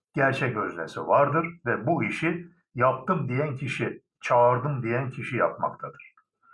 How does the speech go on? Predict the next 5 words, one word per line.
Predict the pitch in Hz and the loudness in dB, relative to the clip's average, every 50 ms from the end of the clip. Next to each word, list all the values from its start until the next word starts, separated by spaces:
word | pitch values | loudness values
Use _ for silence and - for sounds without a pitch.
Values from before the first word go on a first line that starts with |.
| _ _ _ _ _ _ _ _ - | _ _ _ _ _ _ _ _ -2
Bursa | 131 214 226 - - 196 - | 0 2 2 4 4 2 2
şıkkında | - - - 170 - 175 170 170 175 170 165 | 4 2 0 0 0 2 4 4 4 4 4
kazanacağız | - - 147 139 135 151 147 151 151 135 131 165 165 151 131 120 - 120 123 | 4 2 4 4 4 4 4 4 2 2 4 4 4 4 4 2 -2 -6 -12
ifadesi | 110 - - 117 104 101 95 107 107 - - 135 | -8 -2 2 2 2 2 2 0 -4 -6 -6 -4
vardır. | 131 135 135 135 131 190 190 | -2 -2 -2 -2 -2 -6 -6